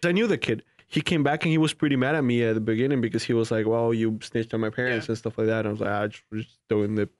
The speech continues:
Speaker 1: what the teacher told me to." And at the end, he came back, and he joined choir with me 'cause he, he was, he was a good friend of mine. And then he, he became great. He, he was an amazing singer. He graduated. He's studying in college now. And I just,
Speaker 2: Yeah.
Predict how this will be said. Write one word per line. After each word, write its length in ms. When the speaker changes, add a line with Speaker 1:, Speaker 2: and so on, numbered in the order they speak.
Speaker 1:
what 180
the 80
teacher 320
told 220
me 60
to." 200
And 200
at 120
the 120
end, 140
he 100
came 240
back, 240
and 100
he 320
joined 300
choir 320
with 180
me 140
'cause 220
he, 300
he 100
was, 280
he 100
was 120
a 40
good 160
friend 180
of 60
mine. 240
And 120
then 440
he, 300
he 220
became 440
great. 320
He, 100
he 60
was 480
an 100
amazing 360
singer. 480
He 100
graduated. 840
He's 200
studying 360
in 120
college 340
now. 260
And 120
I 80
just, 240
Speaker 2:
Yeah. 80